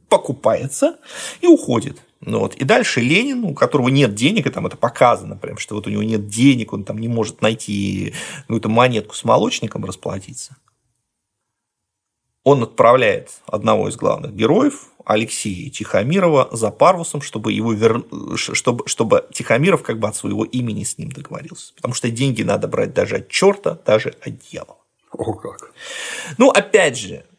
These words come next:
Speaker 1: то есть мы уже говорили об этом неоднократно здесь. А, Владимир Ильич Ленин по целому ряду причин не мог взять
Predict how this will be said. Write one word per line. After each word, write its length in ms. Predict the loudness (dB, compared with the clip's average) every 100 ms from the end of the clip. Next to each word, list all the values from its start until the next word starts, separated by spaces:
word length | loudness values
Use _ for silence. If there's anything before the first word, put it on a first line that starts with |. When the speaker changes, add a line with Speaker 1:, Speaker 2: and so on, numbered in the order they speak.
| _ _ _ _ -12
Speaker 1:
то 80 |
есть 200 | -12 -6
мы 200 | 2 4 4
уже 280 | 4 2 0
говорили 580 | 4 6 6 4 -2
об 240 | -4 -2 0
этом 280 | 0 -2 -6
неоднократно 960 | -4 0 0 4 4 4 0 -6 -8 _
здесь. 560 | -12 -4 -2 -2 -8 -16 _ _ _ _ _ _ _ _ _ _ _ _ -2
А, 560 | 4 6 6 4 -2 -8 _ _ _ _ _ _ _ _ _ _
Владимир 300 | 2 4 4
Ильич 180 | 0 0
Ленин 440 | 0 2 0 -4 -10 _ _ _ _ _ _ _ _ _
по 100 | 2
целому 340 | 4 4 4 6
ряду 280 | 4 4
причин 640 | -2 -6 -2 -2 -4 -8 -16 _ _ _ -6
не 180 | -2 2
мог 420 | 4 2 -2 -12
взять 500 | -4 4 4 2